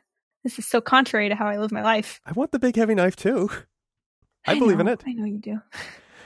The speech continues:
Speaker 2: Uh, still reaching for that brass knife. Wouldn't make a knife out of brass, but I was trying to
Speaker 1: Why,
Speaker 2: get a
Speaker 1: why
Speaker 2: brass
Speaker 1: would
Speaker 2: ring
Speaker 1: you make a knife
Speaker 2: analogy.
Speaker 1: out of brass?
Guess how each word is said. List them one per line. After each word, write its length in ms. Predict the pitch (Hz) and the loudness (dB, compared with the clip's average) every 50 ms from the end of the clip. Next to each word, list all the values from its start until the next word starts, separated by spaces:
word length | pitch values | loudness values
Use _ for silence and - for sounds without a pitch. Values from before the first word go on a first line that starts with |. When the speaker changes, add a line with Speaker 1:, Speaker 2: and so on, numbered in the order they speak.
| - _ _ _ _ | -20 _ _ _ _
Speaker 2:
Uh, 240 | - 180 170 160 147 | 2 4 4 4 4
still 260 | - - - 208 202 | 2 2 2 4 6
reaching 240 | 190 190 190 - 180 | 6 4 4 4 2
for 100 | 143 156 | 2 4
that 200 | 135 127 123 - | 4 4 4 4
brass 260 | 151 156 175 185 - | 4 4 4 4 2
knife. 400 | 160 135 117 117 - - - - - - | 2 2 2 0 -2 -8 -16 -14 -6 -2
Wouldn't 200 | 160 160 143 135 | 0 0 2 2
make 120 | 135 123 123 | 2 0 0
a 40 | 117 | 0
knife 200 | 117 110 110 - | -2 -2 0 0
out 100 | 120 117 | 0 0
of 60 | 110 | 0
brass, 380 | 117 110 - 110 - - - - _ _ - | -4 -6 -8 -8 -12 -16 -18 -20 _ _ -6
but 160 | 123 127 - - - - _ _ _ _ _ - | -4 -4 -4 -6 -12 -18 _ _ _ _ _ -6
I 40 | |
was 80 | 131 - | -6 -4
trying 180 | - - 143 - | 0 0 2 2
to 60 | - | 2
Speaker 1:
Why, 20 | 113 | 2
Speaker 2:
get 60 | 117 | 2
a 40 | - | 2
Speaker 1:
why 100 | - - | 4 4
Speaker 2:
brass 100 | - - | 4 2
Speaker 1:
would 80 | 294 - | 2 0
Speaker 2:
ring 180 | - 123 120 | 0 0 0
Speaker 1:
you 60 | 117 113 | -2 -4
make 60 | - | -2
a 40 | - | -2
knife 60 | 117 - - | -2 -2 -2
Speaker 2:
analogy. 80 | - - | -4 -4
Speaker 1:
out 60 | 311 | -6
of 80 | 302 | -4
brass? 280 | - 320 330 330 330 | -6 -6 -8 -8 -10